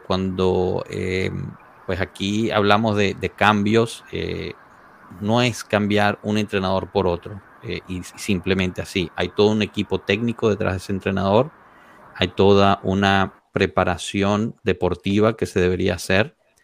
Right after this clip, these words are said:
en cuanto a qué estilo de juego va a jugar ese entrenador, quiénes son el tipo de jugadores que va a necesitar,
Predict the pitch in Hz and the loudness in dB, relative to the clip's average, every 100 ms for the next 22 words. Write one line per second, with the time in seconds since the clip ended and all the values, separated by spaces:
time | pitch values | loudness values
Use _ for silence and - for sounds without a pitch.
0 | _ _ _ _ - 92 87 - 92 92 | _ _ _ _ -6 -6 -2 4 6 6
1 | 92 90 90 98 92 - 107 98 98 90 | 4 4 4 -2 -4 -4 -2 2 2 2
2 | 92 90 90 87 92 92 123 92 117 92 | 2 4 2 2 0 0 -2 -2 0 0
3 | 95 98 - 104 101 - 104 98 - 98 | 0 -2 -2 0 0 -2 -4 -4 -4 -2
4 | 104 92 - 92 92 92 - 90 92 87 | 0 0 2 2 2 0 0 -2 -2 -6
5 | - 90 98 98 95 | -6 -2 4 4 4